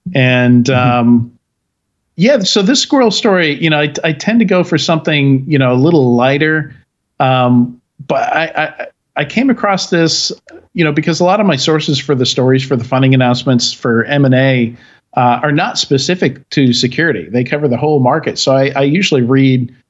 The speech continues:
Speaker 1: uh, a lot of that other stuff. A lot of, you know, I like to check out what's happening in other industries, what's hot there. And so I, I, I came across this binah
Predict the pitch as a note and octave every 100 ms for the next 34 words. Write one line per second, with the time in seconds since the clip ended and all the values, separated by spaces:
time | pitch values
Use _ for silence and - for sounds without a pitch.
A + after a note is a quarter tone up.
0 | _ _ - B2+ A#2+ C3+ C3 D3 F3 C3
1 | A#2+ C3+ C3 - A2 - B2 A#2+ C3+ C3+
2 | - - C#3+ B2 A#2+ B2+ C3 C#3+ B2 B2
3 | B2 C3+ C3 B2 C3 B2+ B2+ B2 B2+ A#2+
4 | A#2 A#2+ A#2 B2 B2 - C3 B2+ A#2+ B2
5 | A#2+ B2 B2 B2 B2 B2+ C3 - - _
6 | _ _ _ _ - E3+ F3+ - F#3+ F3+
7 | E3 E3 - B2+ _ _ - A3+ C#4+ -
8 | A3+ - F#3+ - C3 C#3 C3+ C#3 G3 G3
9 | F3 C3 C3+